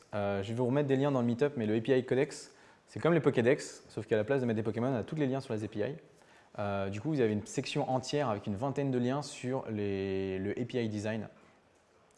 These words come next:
si c'est, si c'est cette section-là qui vous intéresse. Mais on a également des ressources sur, euh, le business d'une A P I et, euh, les bonnes pratiques. Euh, et ensuite, A P I Commons et A P Is dot I O. Euh, A P I Commons, c'est,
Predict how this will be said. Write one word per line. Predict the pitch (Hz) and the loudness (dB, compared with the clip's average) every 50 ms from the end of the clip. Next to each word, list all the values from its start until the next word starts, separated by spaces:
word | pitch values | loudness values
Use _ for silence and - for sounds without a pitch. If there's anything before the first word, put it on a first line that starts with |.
| _ - | _ -18
si | - - - 117 117 | -10 -4 -2 -2 -2
c'est, | 110 - 117 110 | 0 -2 -2 -4
si | - - - - - - 120 | -4 -8 -12 -10 -10 -8 -6
c'est | - 131 | -4 -4
cette | 113 - 113 104 - | -2 -2 -2 -2 -2
section-là | - 127 113 - - 117 117 | -4 -6 -6 -4 -4 -4 -4
qui | 117 117 | -4 -4
vous | 104 104 | -4 -4
intéresse. | 101 - 104 117 139 135 - - - - - - _ - | -4 -2 -2 -4 -4 -6 -10 -16 -20 -20 -20 -16 _ -4
Mais | 107 | 0
on | 113 | 2
a | 117 117 117 | 2 4 4
également | 113 120 117 120 127 135 | 4 2 2 4 2 2
des | 131 120 | 2 2
ressources | 104 104 101 - - 127 - | 0 0 -2 -4 -6 -8 -8
sur, | - - 123 117 107 | -8 -6 -4 -2 0
euh, | 104 98 | 0 0
le | 98 101 104 | 0 -2 -2
business | 104 110 107 117 117 | -4 -4 -4 -4 -4
d'une | 107 107 104 | -4 -4 -6
A | 98 | -6
P | - 101 | -6 -4
I | 98 107 113 120 123 - - | -4 -2 -2 -2 -2 -4 -6
et, | - 107 101 101 | -6 -4 -4 -2
euh, | 92 90 90 90 87 - - | -2 -2 -2 -2 -4 -6 -6
les | 95 98 | -6 -6
bonnes | 95 104 98 | -6 -6 -8
pratiques. | - - 92 - 139 160 - - - _ _ _ _ - - - - - - - - - - - - | -8 -10 -10 -10 -12 -12 -12 -16 -20 _ _ _ _ -20 -20 -20 -20 -20 -20 -20 -20 -20 -12 -6 -2
Euh, | 110 104 101 98 98 | 0 0 2 2 2
et | 104 110 | 4 2
ensuite, | 110 - - 160 156 - 135 | 2 2 2 0 0 0 -2
A | |
P | 117 - 139 139 | 2 6 6 6
I | 135 | 6
Commons | 139 143 139 139 147 135 | 6 4 4 4 2 2
et | 120 117 117 | 2 2 2
A | 117 110 | 0 0
P | - - 135 131 | 0 0 2 2
Is | 127 120 | 4 4
dot | 120 117 | 6 6
I | 113 113 120 | 6 8 6
O. | 127 143 156 151 - - - - - _ - | 6 4 4 2 -4 -14 -18 -20 -20 _ -8
Euh, | - 104 98 98 107 | -4 -2 -2 -2 -2
A | 107 | 0
P | - 131 131 | 2 2 2
I | 131 | 4
Commons, | - 135 131 139 151 156 | 2 2 2 2 2 0
c'est, | 147 - - - 123 120 123 127 123 - | -2 -4 -4 0 2 4 4 4 2 0